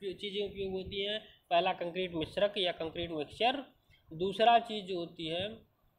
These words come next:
मिक्सर, अ, अम, अ, तीसरा, दूसरा चीज़ होती है कंक्रीट वाइब्रेटर, मतलब कंक्रीट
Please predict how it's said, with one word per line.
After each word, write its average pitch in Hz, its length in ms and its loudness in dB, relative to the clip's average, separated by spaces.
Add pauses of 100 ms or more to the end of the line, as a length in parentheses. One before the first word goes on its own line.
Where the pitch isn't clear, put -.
(140)
मिक्सर, 180 380 -2 (400)
अ, 165 180 4
अम, 165 160 -4
अ, 160 440 -6
तीसरा, 202 400 4
दूसरा 208 360 8
चीज़ 220 240 -2
होती 190 200 -4
है 214 60 -2
कंक्रीट 185 440 -2
वाइब्रेटर, 165 580 2 (300)
मतलब 170 240 0
कंक्रीट 170 440 -2